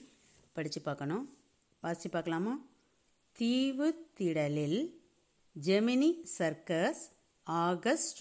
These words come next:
ஒண்ணு முதல் பத்து வரை. இது ஒண்ணு. அடுத்ததாக ஹிதேந்திரன் உடல் உறுப்பு தானத்தில் பலருக்கும் முன்னோடி.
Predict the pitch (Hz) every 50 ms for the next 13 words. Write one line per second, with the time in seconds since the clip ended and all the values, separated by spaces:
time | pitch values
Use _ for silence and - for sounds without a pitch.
0 | - - 151 147 151 151 160 165 165 160 165 160 165 233 311 359 - - - _
1 | _ _ _ - 160 151 - - - 147 143 135 143 143 143 143 143 135 123 -
2 | - - _ _ - 180 170 165 139 131 123 127 139 175 254 339 - - - _
3 | _ _ _ _ _ _ _ _ _ - 190 202 196 - 208 175 156 143 139 156
4 | 156 156 156 - - - - - 190 190 170 226 233 254 254 226 214 180 165 175
5 | 240 302 - - - _ _ _ _ _ _ - - 208 220 262 285 277 220 214
6 | 202 202 208 - 170 147 160 151 151 156 165 165 165 - 220 240 302 339 - -
7 | - _ _ _ _ _ _ _ _ - 214 208 208 226 233 233 220 226 - -
8 | 294 302 302 - 180 180 170 170 175 175 170 165 156 151 151 165 170